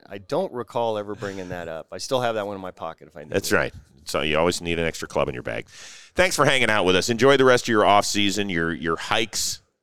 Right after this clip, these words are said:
Speaker 2: Uh, tell Pricey we say hi, too.
Speaker 1: I, I'll do that.
Speaker 2: That was awesome. And good luck in twenty twenty-three.
Speaker 1: Appreciate it.
Speaker 2: Good seeing you,
Speaker 1: Thanks
Speaker 2: and I'll
Speaker 1: for having
Speaker 2: dress
Speaker 1: me on.
Speaker 2: up for you next time.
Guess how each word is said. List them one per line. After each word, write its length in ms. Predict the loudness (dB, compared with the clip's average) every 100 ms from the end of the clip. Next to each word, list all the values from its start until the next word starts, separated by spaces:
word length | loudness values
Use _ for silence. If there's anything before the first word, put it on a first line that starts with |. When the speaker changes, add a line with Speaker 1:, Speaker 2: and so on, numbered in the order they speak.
| _ -6
Speaker 2:
Uh, 280 | 0 2 0
tell 160 | -2
Pricey 340 | 0 0 0 -4
we 120 | -6
say 160 | -4 -4
hi, 260 | -4 -8 -10
too. 140 | -6
Speaker 1:
I, 60 | -6
I'll 160 | -6 -10
do 160 | -8
that. 160 | -8 -10 -10
Speaker 2:
That 80 | -10
was 120 | -4
awesome. 320 | -4 -4 -8 -6
And 180 | -4
good 140 | 0 2
luck 180 | 2 0
in 80 | -6
twenty 280 | -4 -4
twenty-three. 580 | -4 -4 -6 -4 -2 -2 _ _ _
Speaker 1:
Appreciate 320 | -16 -14 -16
it. 80 | -18 _
Speaker 2:
Good 120 | -8 -4
seeing 260 | -2 0
you, 60 | 0
Speaker 1:
Thanks 20 |
Speaker 2:
and 80 | 2
I'll 60 | 2
Speaker 1:
for 40 |
having 140 | 4 4
Speaker 2:
dress 80 |
Speaker 1:
me 40 | 2
on. 20 |
Speaker 2:
up 80 | 2
for 140 | 2
you 80 | 2
next 220 | 0 -4 -4
time. 220 | -6 -8